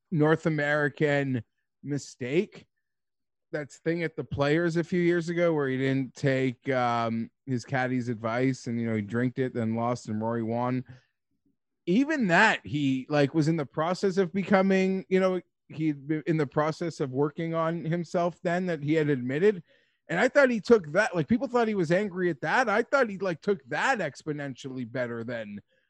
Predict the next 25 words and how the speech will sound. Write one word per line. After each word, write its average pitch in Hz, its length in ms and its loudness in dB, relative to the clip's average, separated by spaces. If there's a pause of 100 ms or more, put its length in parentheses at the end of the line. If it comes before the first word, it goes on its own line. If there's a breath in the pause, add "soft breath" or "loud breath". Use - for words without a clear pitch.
(140)
uh, 131 180 -4
he 151 180 -4
would 151 220 2
have 143 300 0
even 170 260 0
the 170 100 0
year 214 280 2
before, 131 560 -2 (400)
um, 120 400 -6 (560)
that 135 220 -2
incident. 104 720 -10
So, 143 760 0 (100)
yeah, 156 300 2 (100)
I 147 160 2
don't 170 160 4
know. 160 160 4
May-, 147 220 2
it's 156 300 0
easy 180 300 0
to 175 100 2
say 170 220 -2
hyperbole 151 680 0
the 165 120 -2
morning 139 400 -2
after 170 520 0